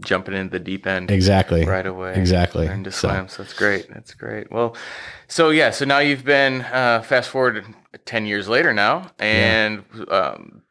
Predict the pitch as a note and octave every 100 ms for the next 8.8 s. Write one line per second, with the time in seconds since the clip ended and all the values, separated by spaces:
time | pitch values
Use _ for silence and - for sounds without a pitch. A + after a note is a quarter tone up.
0 | _ G2+ G2+ G2+ F#2 G2 G2 F#2+ G2 F#2+
1 | F#2+ F#2 G2 F#2+ F2+ F2+ F#2 F2 F2 F#2
2 | - F#2 F2+ - - F2+ G2 - F#2+ F#2+
3 | F#2+ G2+ G2 F#2+ F#2 F2 G2+ G2+ G2 G2
4 | - C#3 C3+ B2+ A#2 G2+ F#2+ G#2+ G2 -
5 | A#2 A2+ G2+ G2 G2 F#2+ G2+ A2+ G2 F#2+
6 | F#2+ - - - - F2+ F#2+ G2 F#2+ F#2
7 | F#2+ F#2+ F#2+ G2 F#2 F#2 F#2 F#2+ F#2 -
8 | - G2+ G2+ G2 F#2+ - G2